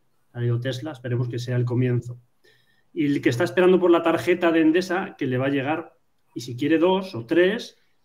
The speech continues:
que pida y te llegan dos o tres, no te cargan <laughs> y siguen llegando. A mí me han llegado tres. Pero yo lo hice por error. No me llegaba, volví a ticar y me llegaron otras. Bueno, respecto a si es necesario o es indispensable el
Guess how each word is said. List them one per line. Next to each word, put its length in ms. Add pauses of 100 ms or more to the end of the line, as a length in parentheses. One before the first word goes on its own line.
(360)
que 140
pida 500
y 100
te 140
llegan 320
dos 220
o 80
tres, 460
no 140
te 160
cargan 400
<laughs> 140
y 80
siguen 300
llegando. 280
A 40
mí 60
me 80
han 60
llegado 280
tres. 340 (500)
Pero 140
yo 80
lo 60
hice 120
por 140
error. 460 (640)
No 100
me 100
llegaba, 300
volví 200
a 60
ticar 420
y 40
me 100
llegaron 280
otras. 260
Bueno, 360 (280)
respecto 540
a 420 (480)
si 300
es 100
necesario 600
o 20
es 80
indispensable 720
el 240